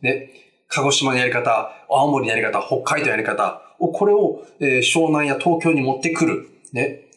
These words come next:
これはちょっといいものかなと思ったら、これは地域に対する ユーエスピーになる可能性はあります。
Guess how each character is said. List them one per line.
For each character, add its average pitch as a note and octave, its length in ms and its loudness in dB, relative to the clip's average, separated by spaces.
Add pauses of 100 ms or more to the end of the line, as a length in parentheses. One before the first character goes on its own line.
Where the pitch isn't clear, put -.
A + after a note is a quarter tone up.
(140)
こ - 120 -4
れ F#3+ 60 4
は E3 400 0
ち - 120 0
ょ - 20 -4
っ - 40 -6
と E3 100 0
い G3+ 120 0
い G#3 40 2
も E3 100 4
の A#2 80 -2
か - 100 -4
な G3 140 2
と C#3+ 100 -2
思 A#2+ 120 -2
っ - 40 -10
た D#3 80 -2
ら、 F#3 80 0
こ G3 160 -4
れ A#3+ 60 4
は D#4 420 2 (260)
地 G#3 220 0
域 - 140 -2
に B2 60 -2
対 B2+ 140 0
す D3+ 120 2
る F3 200 2
ユ B2 200 2
ー - 20 4
エ C3+ 60 2
ス - 100 -2
ピ D3 60 0
ー A#2 40 0
に G#2 60 -2
な - 80 2
る - 120 -2
可 - 120 -2
能 D#3+ 140 4
性 A3+ 120 2
は - 280 0
あ - 20 2
り A2 80 0
ま F#2 120 -2
す。 - 300 -4